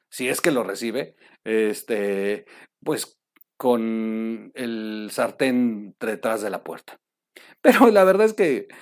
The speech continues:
mm, es un ejemplo coloquial, pero es que es la realidad. Los, los políticos deben de conducirse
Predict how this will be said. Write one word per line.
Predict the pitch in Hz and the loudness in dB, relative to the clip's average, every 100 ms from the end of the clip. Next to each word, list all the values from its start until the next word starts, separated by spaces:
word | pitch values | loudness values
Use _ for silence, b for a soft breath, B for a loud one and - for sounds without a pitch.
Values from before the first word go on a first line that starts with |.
| B B | B B
mm, | 180 180 190 208 | -8 -6 -2 2
es | 247 254 | 2 4
un | 254 247 170 135 120 110 104 _ - 135 - | 2 2 0 -2 -2 -4 -10 _ -18 -16 -4
ejemplo | 156 175 165 202 | 2 4 6 6
coloquial, | 170 156 220 190 | 6 8 6 6
pero | 123 135 | 2 -6
es | - | -4
que | 185 | -2
es | |
la | 196 | -2
realidad. | 135 104 92 127 170 | -2 -6 -6 -4 -4
Los, | 101 90 101 | -4 -10 -12
los | 120 110 | -10 -10
políticos | - 135 233 294 160 123 110 107 | -4 4 6 4 0 -8 -8 -4
deben | 127 151 | -4 -2
de | 143 135 | -2 -2
conducirse | 110 104 95 135 113 123 117 | -4 -6 -2 -2 -2 -4 -4